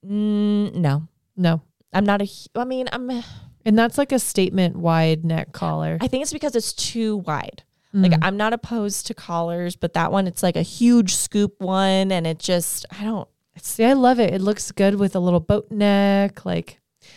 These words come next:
Speaker 1: Mm-mm.
Speaker 2: okay, agree to disagree, but
Speaker 1: Yes.
Speaker 2: apron watch.
Speaker 1: Yes.
Speaker 2: She has a cute little apron on.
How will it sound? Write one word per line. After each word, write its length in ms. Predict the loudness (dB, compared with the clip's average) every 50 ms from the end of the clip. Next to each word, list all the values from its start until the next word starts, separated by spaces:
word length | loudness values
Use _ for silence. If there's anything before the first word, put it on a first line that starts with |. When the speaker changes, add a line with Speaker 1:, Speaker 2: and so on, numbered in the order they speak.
| -18 -14
Speaker 1:
Mm-mm. 400 | -14 -12 -10 -10 -10 -10 -10 -8 _ -2
Speaker 2:
okay, 200 | -2 0 0 0
agree 260 | 0 2 4 4 6 6
to 80 | 6
disagree, 460 | 4 2 2 2 2 4 6 6 6
but 300 | 4 4 2 4 4 4
Speaker 1:
Yes. 320 | 2 0 -4 -8 -12 -14 -16 _ _ _ _ _ _ 0
Speaker 2:
apron 460 | 2 2 2 2 4 4 4 4 2
watch. 600 | 0 -2 -4 -4 -6 -4 -4 -6 -6 -6 -10 -12 -6
Speaker 1:
Yes. 560 | -2 0 2 2 2 2 0 -2 -2 -2 0
Speaker 2:
She 140 | 2 4 6
has 160 | 6 6 4
a 60 | 2
cute 300 | 0 2 4 6 6 8
little 180 | 6 6 4 4
apron 380 | 4 4 4 4 4 4 6 6
on. 480 | 6 6 6 6 6 6 6 4 4